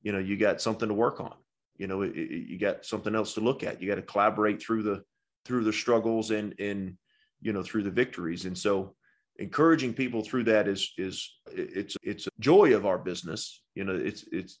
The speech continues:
to be able to bring that level of, of insight to our clients and, and as a complement to the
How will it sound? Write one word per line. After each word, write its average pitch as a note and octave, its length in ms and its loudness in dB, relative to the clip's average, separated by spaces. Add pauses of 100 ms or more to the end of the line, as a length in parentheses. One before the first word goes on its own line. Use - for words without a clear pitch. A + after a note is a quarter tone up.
to F#2+ 60 -12
be G#2 80 0
able G2 160 2
to E2+ 40 -6
bring A2 360 0
that G#2 180 0
level F#2+ 320 0
of, F#2 180 -6 (140)
of F2+ 320 -8
insight F#2+ 540 -2 (500)
to B2 140 0
our F2 120 2
clients A#2 760 -2 (440)
and, G#2+ 200 -4
and G#2 380 -2
as G#2 180 0
a F#2+ 40 -4
complement A2 720 -2
to A2 160 0
the F#2+ 300 -2